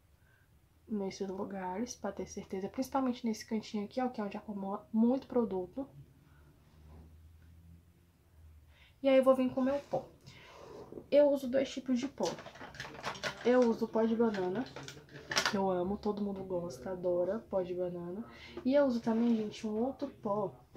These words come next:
que ele tem, tipo, um tom mais amarelado. Então, uso esse pó aqui, que ele não é um pó solto, ele é um pó compacto, mais amarelado. Que a gente utilizou aplicando a base.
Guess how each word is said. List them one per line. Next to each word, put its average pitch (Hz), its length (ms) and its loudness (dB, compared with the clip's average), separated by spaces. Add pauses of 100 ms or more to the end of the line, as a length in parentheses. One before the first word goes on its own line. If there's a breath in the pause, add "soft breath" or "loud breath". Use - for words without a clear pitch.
(800)
que 240 60 6
ele 226 160 8
tem, 226 200 4
tipo, 262 520 6 (360 loud breath)
um 214 140 2
tom 269 340 8
mais 220 240 8
amarelado. 190 640 -4 (160)
Então, 208 440 -2 (1300)
uso 190 120 -8
esse - 160 -12
pó 202 160 -4
aqui, 208 120 -10
que - 140 -10
ele 202 80 -2
não 214 160 0
é 220 40 2
um 226 60 2
pó 233 200 -6
solto, 185 480 -6
ele 185 100 -6
é - 20 -6
um 180 80 -10
pó 185 140 -10
compacto, - 720 -10 (160)
mais 190 240 -10
amarelado. 196 580 -10 (640)
Que - 60 -20
a 196 60 -16
gente 190 160 -16
utilizou 196 360 -8
aplicando 185 420 -10
a 180 60 -12
base. 175 480 -10